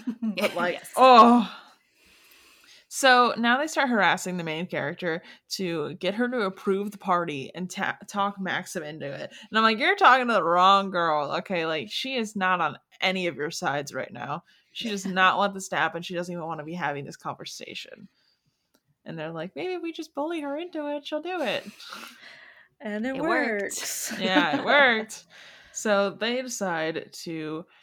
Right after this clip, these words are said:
Speaker 2: have this party in honor of the main character because she's the bride,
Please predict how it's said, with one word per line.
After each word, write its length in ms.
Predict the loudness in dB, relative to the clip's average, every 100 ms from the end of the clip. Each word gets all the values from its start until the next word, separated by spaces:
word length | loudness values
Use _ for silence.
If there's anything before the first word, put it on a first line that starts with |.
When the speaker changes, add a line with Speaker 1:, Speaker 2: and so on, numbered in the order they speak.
| _
Speaker 2:
have 220 | 0 2 2
this 140 | -6
party 400 | -2 0 2 0
in 280 | -4 -4 -4
honor 420 | 0 2 2 0
of 160 | -2 -4
the 60 | -4
main 200 | -6 -6
character 360 | -8 -6 -8
because 300 | -8 -8 -8
she's 500 | -8 -8 -8 -8 -10 -12
the 140 | -12
bride, 580 | -6 -6 -4 -6 -8 -14